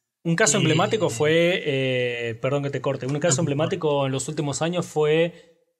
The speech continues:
Speaker 1: esta película, eh, no me sale, eh, El Escuadrón Suicida.
Speaker 2: Sí.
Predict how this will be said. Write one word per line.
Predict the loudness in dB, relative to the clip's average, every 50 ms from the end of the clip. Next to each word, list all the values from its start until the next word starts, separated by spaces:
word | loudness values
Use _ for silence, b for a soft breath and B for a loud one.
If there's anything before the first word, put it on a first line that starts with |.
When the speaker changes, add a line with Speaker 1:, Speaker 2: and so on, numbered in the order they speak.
| _ _ -8
Speaker 1:
esta | -8 -4 -2 -2 -2
película, | 0 0 -2 -2 -2 -2 0 0 2 2 2 2 2 2 2 2 0 0 -2
eh, | -4 -4 -4 -4 -4
no | -4 -4
me | -6
sale, | -4 -2 -2 -2
eh, | -2 -2 -2 0 0 0 0 0 -2 -2 -2
El | -2
Escuadrón | -2 0 2 2 2 2 0
Suicida. | -2 -2 -2 -2 0 0 0 0 0 -2 -4 -10 -18 _ _ 0
Speaker 2:
Sí. | 2 4 4 2 2